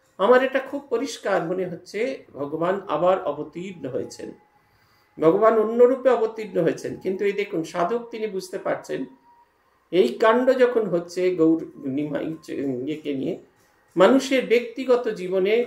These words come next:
শ্রীকৃষ্ণ চৈতন্যের জীবনলীলা ব্যাখ্যা হচ্ছে এবং মানুষ সেটা দেখে আনন্দ পাচ্ছে, শান্তি পাচ্ছে, তৃপ্তি পাচ্ছে,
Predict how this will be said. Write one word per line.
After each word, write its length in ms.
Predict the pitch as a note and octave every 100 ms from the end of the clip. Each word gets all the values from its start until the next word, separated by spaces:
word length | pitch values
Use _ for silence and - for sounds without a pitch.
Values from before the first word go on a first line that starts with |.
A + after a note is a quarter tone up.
| -
শ্রীকৃষ্ণ 580 | - E3+ - F#3 - F#3+
চৈতন্যের 680 | F3 E3 E3 B3 F#3+ F#3 F3+ - _ _ _ D#3+
জীবনলীলা 640 | D#3 F#3+ A#3 B3 A#3 G#3+
ব্যাখ্যা 420 | F3+ F3 - - G#3
হচ্ছে 240 | - B3
এবং 180 | C4 C4+
মানুষ 400 | F3 G3+ B3 -
সেটা 200 | A3+ A3+
দেখে 240 | G#3 -
আনন্দ 420 | G3+ E3+ A#3+ B3+
পাচ্ছে, 540 | A#3 F#3+ F3 - G#3+ E4+ - _ _ _ -
শান্তি 440 | - F#3 B3 B3+
পাচ্ছে, 500 | A#3 G#3 - - A3
তৃপ্তি 460 | A3+ G3 A#3 - A3
পাচ্ছে, 600 | G#3+ E3 - G3 A3+